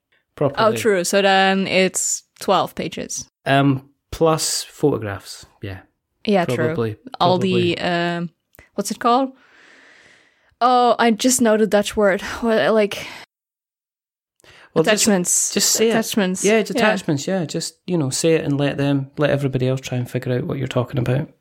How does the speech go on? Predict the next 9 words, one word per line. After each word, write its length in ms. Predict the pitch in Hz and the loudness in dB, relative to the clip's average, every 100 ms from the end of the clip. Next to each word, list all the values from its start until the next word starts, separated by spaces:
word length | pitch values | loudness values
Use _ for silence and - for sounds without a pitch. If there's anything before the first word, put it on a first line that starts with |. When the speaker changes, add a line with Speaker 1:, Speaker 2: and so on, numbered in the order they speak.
| _ _ _ _ _ _ - | _ _ _ _ _ _ -10
Speaker 2:
A-, 100 | - - | -8 -2
alle 240 | 240 247 | 0 0
bijlagen 680 | 208 214 214 180 180 - 196 | 0 0 2 2 0 -4 -8
voor 140 | - | -6
het 120 | 185 - | -8 -6
bestand. 540 | 202 190 180 190 - _ | -6 -6 -6 -8 -10 _
Speaker 1:
Uh, 160 | - 147 135 | -4 -2 0
yeah. 300 | 143 143 123 - _ _ - - | 0 0 -2 -8 _ _ -20 -8
Okay, 100 | - | -4